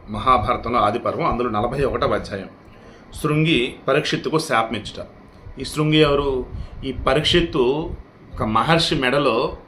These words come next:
పాము వేశాడు కదా, ఆ మహర్షి యొక్క కొడుకు. So, కంటిన్యూ చేద్దాం నేడు దానికి. సౌతి అంటే ఉగ్రశ్రవుడు చెబుతున్నాడు.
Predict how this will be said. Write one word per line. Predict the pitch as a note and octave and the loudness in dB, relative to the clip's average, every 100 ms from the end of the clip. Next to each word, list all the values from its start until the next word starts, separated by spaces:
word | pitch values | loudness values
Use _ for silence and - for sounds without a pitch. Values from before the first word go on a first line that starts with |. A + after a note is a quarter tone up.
| - | 2
పాము | C3 D3+ | 4 6
వేశాడు | D3+ D3+ B2+ | 4 0 -2
కదా, | A2+ A2+ G#2+ F#2+ - - | -2 0 0 -2 -10 0
ఆ | B2 B2 | 2 2
మహర్షి | A#2+ C3 - C3+ | 0 -4 -4 -4
యొక్క | - - | -4 0
కొడుకు. | A#2 G#2+ G#2 - - - - - - - | -2 -2 -8 -14 -20 -20 -20 -20 -20 -12
So, | C#4 - D3+ | -12 -6 -2
కంటిన్యూ | C#3 C3+ A#2+ | -2 -2 -2
చేద్దాం | A2+ G2+ | -2 -2
నేడు | A#2 A#2 | -2 -2
దానికి. | A2 G#2 G#2 - - - - - - - - - - - - - - - - - | -2 -4 -8 -16 -20 -20 -20 -20 -20 -20 -20 -20 -20 -20 -18 -16 -16 -14 -12 0
సౌతి | D3+ D3+ D#3+ | 2 4 4
అంటే | D3+ C3 | 2 2
ఉగ్రశ్రవుడు | C3 D#3 - D3+ | 2 2 4 4
చెబుతున్నాడు. | C3 A#2+ B2+ G#2+ | 4 2 -2 -6